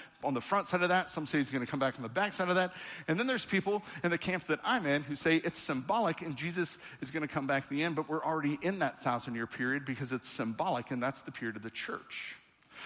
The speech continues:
So let me tell you why I think that. For one, that's the consistent view throughout the New Testament of the New Testament writers. When they spoke of the end times, it was as though they were already there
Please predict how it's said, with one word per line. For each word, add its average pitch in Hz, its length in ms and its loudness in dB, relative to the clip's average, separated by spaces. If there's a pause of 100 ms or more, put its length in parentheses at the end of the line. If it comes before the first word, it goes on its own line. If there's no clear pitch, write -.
So - 100 -6
let 233 100 2
me 277 60 2
tell 214 220 0
you 175 80 2
why 151 300 2
I 139 100 4
think - 400 -2
that. - 320 -6 (720)
For - 100 -4
one, 175 260 2
that's 170 220 0
the 156 80 -2
consistent - 680 -2
view 143 320 0
throughout 147 460 2
the 147 60 0
New 143 160 0
Testament 135 500 0 (340)
of 147 140 2
the 165 60 -2
New 147 100 0
Testament 131 520 -2
writers. 120 360 0
When 131 140 -2
they 156 80 2
spoke 165 400 -2
of 127 100 -6
the 135 160 0
end 135 220 2
times, 139 360 0
it 139 120 -4
was 120 180 -4
as 110 140 -10
though 131 240 2
they 123 120 2
were 117 200 -2
already 123 380 -2
there 113 340 -2